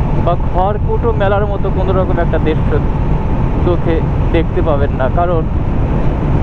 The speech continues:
মানে, আসলে এই এলাকার মানুষজনগুলো আমি শুনেছি অনেক ভালো, আর যারা ভালো তারাই তো তাদের রাস্তাঘাট পরিষ্কার রাখে। আর একটা কথা মনে রাখবেন, রাসূলুল্লাহ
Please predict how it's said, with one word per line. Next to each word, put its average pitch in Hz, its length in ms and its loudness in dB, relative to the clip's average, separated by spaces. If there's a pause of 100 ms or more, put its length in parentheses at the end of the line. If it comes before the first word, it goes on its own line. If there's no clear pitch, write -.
(420)
মানে, 165 240 2
আসলে 196 340 0
এই 185 180 2
এলাকার 190 300 2
মানুষজনগুলো 190 800 0 (480)
আমি - 120 2 (120)
শুনেছি 190 360 0
অনেক 175 240 0 (100)
ভালো, 135 360 0 (1700)
আর 156 100 2 (120)
যারা 180 240 2
ভালো 180 400 0
তারাই 180 300 0
তো 202 80 -2
তাদের 185 280 0
রাস্তাঘাট 170 460 0 (320)
পরিষ্কার 175 500 0
রাখে। - 300 0 (1800)
আর - 100 2
একটা 170 300 0
কথা 208 360 0 (520)
মনে 190 200 2
রাখবেন, 190 400 0 (1300)
রাসূলুল্লাহ 208 800 0